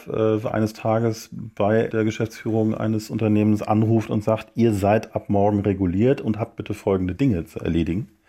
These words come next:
Das wird's nicht geben. Das ist wieder bei, bei der Straßenverkehrsordnung, wo man selber wissen muss, dass man nicht links abbiegen darf, wenn da ein f-, bestimmtes Verkehrszeichen steht, weil die Straßenverkehrsordnung das so vorsieht. Wenn ich als Unternehmen in einem Wirtschaftsbereich tätig bin, der künftig nach der nis reguliert ist,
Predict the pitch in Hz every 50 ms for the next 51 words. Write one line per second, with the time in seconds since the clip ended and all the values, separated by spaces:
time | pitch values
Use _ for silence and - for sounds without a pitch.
0 | - - - - - - - - - - - - 107 95 - - 110 - - 107
1 | - - 85 80 - - 101 - - 110 - - 110 120 110 117 120 113 110 120
2 | 113 113 110 - 117 110 - 120 110 - - - 139 139 - - 135 - 139 127
3 | 113 117 113 110 101 107 117 131 123 101 98 90 104 98 92 95 90 - 95 -
4 | - 98 92 95 98 - - 101 95 95 95 - 95 95 98 98 104 - - -
5 | 104 92 98 92 82 90 87 98 - - 98 92 90 92 92 92 90 87 92 90
6 | - - - - 113 101 - - - 104 - 107 101 101 98 - 110 - - -
7 | 101 95 - - 92 85 90 92 - - 104 101 - 107 95 98 98 - 104 95
8 | 87 - - - 104 90 - 98 - - - 90 95 92 85 - - - - 87
9 | - - - 180 170 120 - 95 101 - - - - _ _ - - - - -
10 | - - 117 120 127 120 - - - - - - - - 110 107 - 120 110 107
11 | 101 107 117 120 127 131 135 139 131 110 110 113 107 104 104 101 113 110 123 -
12 | - 113 110 110 107 - - 117 110 117 - - 120 113 113 113 110 113 107 107
13 | 104 - - 110 107 110 - 113 104 - - - 104 104 104 107 110 - - 107
14 | 101 101 104 101 - - - - - - 95 98 101 95 92 95 87 95 107 117
15 | 117 120 123 123 123 - -